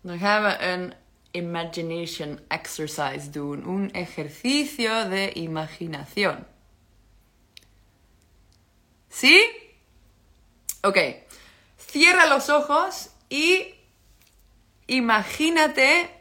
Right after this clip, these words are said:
que estás... en un sitio muy bonito en España o si estás en algún lugar en Latinoamérica u otro país o lugar donde hablen español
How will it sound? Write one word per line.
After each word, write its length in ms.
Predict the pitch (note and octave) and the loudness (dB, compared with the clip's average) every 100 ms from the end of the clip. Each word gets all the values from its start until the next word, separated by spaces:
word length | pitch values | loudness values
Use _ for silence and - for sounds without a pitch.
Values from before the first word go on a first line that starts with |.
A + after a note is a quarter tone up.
| _ _ _ - - | _ _ _ -20 -6
que 100 | G#3+ | -6
estás... 720 | G#3 - D4 E4+ E4+ - - _ _ _ _ _ _ _ _ _ | -4 2 4 4 2 -8 -12 _ _ _ _ _ _ _ _ _
en 200 | A#3 D4 | 0 0
un 160 | B3+ G#3 | 0 -2
sitio 880 | - - D#4 E4+ D#4 C4 C#4 C#4+ - - | -4 0 2 2 2 4 6 4 0 -8
muy 460 | G3 G3+ A#3+ C4+ C4+ | -4 -2 0 0 0
bonito 800 | A#3 G#3 A3+ A3 A#3+ A#3+ B3 - | -2 -2 -2 -4 -2 0 -2 -4
en 200 | G3 F#3+ | -4 -4
España 840 | F3 - G#3+ B3 C4 A#3+ A#3 A#3 | -8 -2 4 4 4 2 0 0
o 340 | E3+ F#3+ E3+ - | 0 2 2 0
si 180 | - E3 | -10 -12
estás 560 | - - F#3 F3 - - | -8 -2 0 0 -6 -10
en 160 | D#3 | -10
algún 420 | D3+ D3+ F3+ G#3 | -10 -6 -4 -2
lugar 640 | G#3+ A3 A3+ A3+ A3+ - - _ _ - | -2 2 4 4 2 -8 -18 _ _ -12
en 140 | F#3+ F3+ | -6 -6
Latinoamérica 1080 | E3 F3 D#3+ E3+ B3+ B3 B3 G#3 G#3 G#3+ - | -4 -6 -4 -2 -2 -2 0 4 4 2 -2
u 160 | D#3 | -6
otro 280 | E3 F#3 F#3 | -6 -8 -6
país 720 | E3 D#3+ E3+ D3 - - - _ _ _ | -2 -2 -2 -8 -10 -12 -14 _ _ _
o 160 | - D#3+ | -8 -6
lugar 540 | D#3 D3+ D#3+ C3 - | -4 -2 -2 -4 -10
donde 440 | - D#3 D#3 D3+ D3+ | -14 -10 -8 -8 -6
hablen 400 | E3 E3 D3+ D3+ | -6 -8 -10 -12
español 580 | D3 G#3 A3+ C#4+ E4 | -4 0 2 4 4